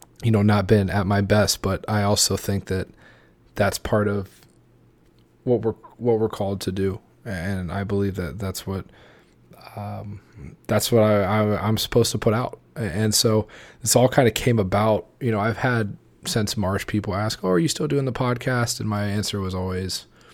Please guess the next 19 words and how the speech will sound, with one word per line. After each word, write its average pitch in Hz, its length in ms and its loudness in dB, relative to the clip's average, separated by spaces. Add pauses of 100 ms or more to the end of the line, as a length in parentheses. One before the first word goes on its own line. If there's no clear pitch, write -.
(720)
"Yeah, 160 360 8
but 139 180 4
it's 127 140 0
just - 160 0
been 123 220 -2
ti-, 127 120 0
hard. 117 500 4
I 110 60 4
don't 110 80 4
have 113 120 0
the 104 80 -4
time, 107 340 0
but 104 80 0
I 107 40 0
plan 147 260 0
on 107 140 -2
doing 98 240 -2
it." 92 160 -8 (460)
Um, 95 840 -8